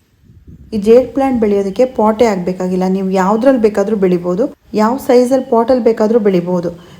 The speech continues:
ಸಿರಾಮಿಕ್ ಪಾಟಲ್ಲಿ ಆಗ್ಬೋದು, ಮಣ್ಣಿಂದ್ರಲ್ಲಿ, ಪ್ಲಾಸ್ಟಿಕ್ ಪಾಟ್ಗಳಲ್ಲಿ ಯಾವುದ್ರಲ್ಲಿ ಬೇಕಾದರೂ ಬೆಳಿಬೋದು, ಅಥವಾ ಕಪ್ಗಳಲ್ಲಿ ಕೂಡ ಬೆಳಿಬಹುದು. ಸೈಜ್ ಕೂಡ ಅಷ್ಟೇ, ತುಂಬ ಚಿಕ್ಕದು, ದೊಡ್ಡದು, ಯಾವುದ್ರಲ್ಲಿ ಬೇಕಾದರೂ ಬೆಳಿಬಹುದು.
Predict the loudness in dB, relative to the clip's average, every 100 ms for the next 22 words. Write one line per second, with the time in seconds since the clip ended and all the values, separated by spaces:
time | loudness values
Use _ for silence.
0 | -2 2 2 2 -2 -2 -2 -2 -2 -2
1 | -2 -2 -2 -2 0 0 0 0 -2 -4
2 | -4 -2 -2 -2 -8 -2 -2 0 -2 -2
3 | -2 0 0 0 -2 0 0 0 0 2
4 | 2 0 -4 0 2 2 0 -2 -6 -6
5 | 0 2 2 2 2 2 4 2 0 -2
6 | -4 -6 -10 -20 _ _ _ _ _ _
7 | _ _ _ _ _ _ _ _ _ _
8 | -4 2 2 0 -2 -2 0 0 -4 -4
9 | -4 -2 0 0 -2 -8 -4 0 0 2
10 | 0 0 -2 0 2 2 2 2 2 -2
11 | -2 -2 0 0 0 -2 -4